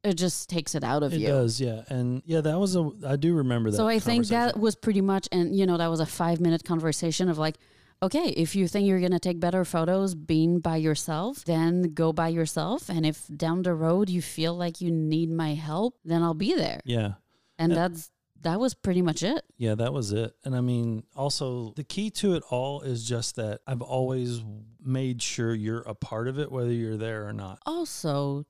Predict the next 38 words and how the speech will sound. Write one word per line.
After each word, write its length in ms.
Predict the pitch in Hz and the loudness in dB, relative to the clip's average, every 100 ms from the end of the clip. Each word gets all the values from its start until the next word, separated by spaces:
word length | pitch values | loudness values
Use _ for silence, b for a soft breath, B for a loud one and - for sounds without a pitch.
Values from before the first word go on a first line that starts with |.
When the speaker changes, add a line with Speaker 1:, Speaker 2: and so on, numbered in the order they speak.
| _ | _
Speaker 1:
the 140 | 214 208 _ _ | -10 -10 _ _
big 340 | - 311 247 - | 0 2 0 -4
key 260 | - 214 | 0 0
to 320 | 185 - 156 156 | 0 2 4 4
it 260 | 147 - - | 2 -2 -4
is 460 | 160 151 147 151 - _ _ _ _ _ | 0 0 0 -4 -10 _ _ _ _ _
you're 180 | 190 262 | 0 4
not 200 | 240 202 | 4 4
an 120 | 143 | 4
asshole. 500 | 151 180 160 143 - 147 | 4 2 0 -4 -4 0
Speaker 2:
Well, 140 | 135 | 0
sure. 400 | - 147 117 104 - - | 0 0 0 -2 -6 -2
Speaker 1:
<laughs> 420 | 254 220 269 - | 0 2 2 2
Which 320 | 262 - - | 0 0 0
is, 420 | 240 233 226 214 - | 2 4 2 -2 -2
you 180 | 262 254 | 2 4
know, 240 | 175 160 - | 2 -2 -2
'cause 200 | 240 226 | -4 -2
I 100 | 233 | -4
feel 180 | 220 247 | -2 -2
like 180 | 247 220 - | -2 -2 0
we 300 | 220 262 269 | 4 6 4
would 280 | 240 254 240 | 2 0 0
have 320 | 226 208 190 | -4 -6 -4
been 300 | 202 202 202 - | -2 0 -2 -2
in 220 | 196 190 | -2 0
this 160 | 175 170 | -2 -4
situation 1040 | - 185 175 175 180 185 170 170 156 151 | -4 -4 -6 -6 -4 -4 -2 -2 0 0
when 160 | 151 151 | 0 -2
I 100 | 151 | -2
was 160 | 147 - | -6 -8
twenty-five. 1120 | 160 147 139 - 165 190 269 302 294 277 233 | -4 -4 -4 -4 -2 0 0 -2 -4 -6 -2
That 180 | 214 220 | 0 2
would 120 | 170 | 2
have 260 | 139 143 - | 0 -4 -4
probably 640 | 170 156 156 143 151 147 | -2 0 -2 -2 -2 0
not 300 | 139 139 127 | -2 -2 -4
happened 640 | 156 139 - 139 131 135 | -4 -6 -4 -4 -2 -4